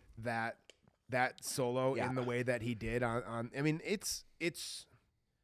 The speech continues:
Speaker 1: again, it's impressive, but also it's impressive. I don't know. I, I just, it, it's, it's, it is, it is cool to see the, from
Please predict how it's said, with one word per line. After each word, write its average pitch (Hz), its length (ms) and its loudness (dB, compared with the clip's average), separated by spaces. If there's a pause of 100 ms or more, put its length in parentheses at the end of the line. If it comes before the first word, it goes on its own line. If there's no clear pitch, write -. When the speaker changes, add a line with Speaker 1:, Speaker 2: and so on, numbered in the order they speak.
(100)
Speaker 1:
again, 160 260 6
it's 156 140 4
impressive, 160 560 2
but 143 160 2
also 185 440 4
it's 160 220 -2
impressive. 180 920 0 (1000)
I 196 100 12
don't 185 80 12
know. 120 140 4
I, 175 220 6
I 185 80 10
just, 180 320 2
it, 170 160 4
it's, 170 280 0
it's, 151 260 -2
it 160 180 2
is, 165 300 2 (100)
it 143 140 -2
is 143 140 0
cool 165 400 4
to 165 140 -2
see 143 500 2 (120)
the, 123 200 2 (340)
from 139 300 0